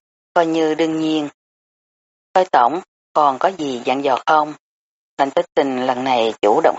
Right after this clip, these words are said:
xúc kích, ánh mắt bực bội trừng mắt nhìn người đàn ông, cô đang muốn cho trăm vạn nhát dao kia.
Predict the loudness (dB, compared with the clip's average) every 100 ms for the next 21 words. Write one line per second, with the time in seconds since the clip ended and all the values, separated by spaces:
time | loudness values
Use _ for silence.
0 | -4 -6 0 -2 -2 _ _ _ _ -2
1 | 0 0 0 0 -2 -2 2 2 2 0
2 | -4 0 -2 -2 -6 -4 -4 -2 -2 0
3 | 0 0 -4 _ _ _ _ -2 0 2
4 | 0 2 2 0 2 2 2 2 0 2
5 | 0 0 -4 -2 -2 -2 -2 -2